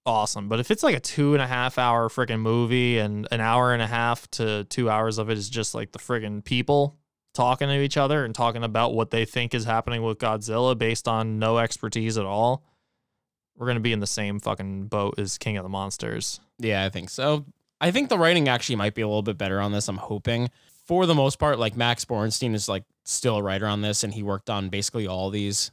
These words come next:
Speaker 2: I'm pretty sure he worked on the original Godzilla and S-, Skull Island and King of the Monsters, but they brought in Eric Pearson for, um, this movie, and he was, uh, I think the main writer actually on Thor Ragnarok, and he's the writer on Black
Speaker 1: Oh.
Speaker 2: Widow.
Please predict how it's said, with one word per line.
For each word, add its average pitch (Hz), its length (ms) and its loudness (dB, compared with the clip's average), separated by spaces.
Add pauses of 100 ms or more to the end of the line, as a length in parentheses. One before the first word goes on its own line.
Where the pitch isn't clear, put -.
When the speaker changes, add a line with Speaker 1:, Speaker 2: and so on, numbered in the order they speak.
Speaker 2:
I'm 117 100 -10
pretty 120 180 0
sure 113 160 -2
he 107 180 -4 (220)
worked 113 220 -10
on 95 80 -6
the 95 220 -10
original 156 320 2
Godzilla 143 480 2
and 120 120 2
S-, - 120 -6 (240)
Skull 113 240 0
Island 104 320 2
and 101 100 0
King 104 160 -4
of 98 60 -4
the 95 60 -4
Monsters, 98 440 -4
but 131 180 -2
they 131 100 4
brought 147 280 2
in 185 180 0
Eric 123 260 0
Pearson 113 440 0
for, 107 680 0 (160)
um, 90 400 -2
this 98 200 -4
movie, 139 380 0 (600)
and 113 420 2
he 143 300 0
was, 135 360 2 (180)
uh, 104 500 0
I - 80 -10
think 131 160 -4
the - 80 -8
main 98 240 -2
writer 107 260 2
actually 110 420 -2
on 101 260 -4
Thor 113 240 -4
Ragnarok, 95 680 -4 (220)
and 113 220 -2
he's 120 160 -2
the 113 100 -2
writer 113 200 2
on 104 140 0
Black 95 220 2
Speaker 1:
Oh. 262 40 2
Speaker 2:
Widow. 95 460 -4